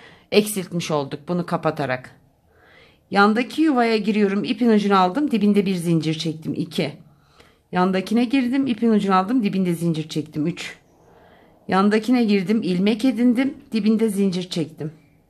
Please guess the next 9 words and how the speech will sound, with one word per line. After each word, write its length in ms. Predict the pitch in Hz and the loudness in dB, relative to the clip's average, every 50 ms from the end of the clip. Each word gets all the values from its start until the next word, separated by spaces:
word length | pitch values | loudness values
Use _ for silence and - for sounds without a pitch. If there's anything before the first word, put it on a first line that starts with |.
| - | -4
Dört. 460 | 165 170 170 165 160 165 - - - _ _ _ _ _ _ _ _ _ _ _ _ _ _ _ _ _ _ - | -2 0 2 2 0 -2 -8 -18 -20 _ _ _ _ _ _ _ _ _ _ _ _ _ _ _ _ _ _ -4
Bu 120 | 269 277 | -4 -2
şekilde 460 | - 269 240 - - 202 190 202 202 | -2 -2 -2 -2 -2 -4 -2 -2 -2
bütün 240 | 240 - - 277 269 | -2 -2 0 2 2
yuvalara 380 | 220 196 190 185 185 185 208 220 | 2 2 4 4 4 4 4 2
aynı 180 | 214 202 185 | 2 2 0
işlemi 360 | 180 180 - - 180 170 160 | 0 -2 -2 -2 -2 0 0
yapalım. 520 | 160 156 160 170 170 170 196 240 240 202 170 | 0 -2 0 -2 -2 -2 -2 -2 -2 -2 0
Beş. 540 | 175 170 170 170 165 - - - - - | 0 0 0 0 -2 -4 -8 -10 -12 -16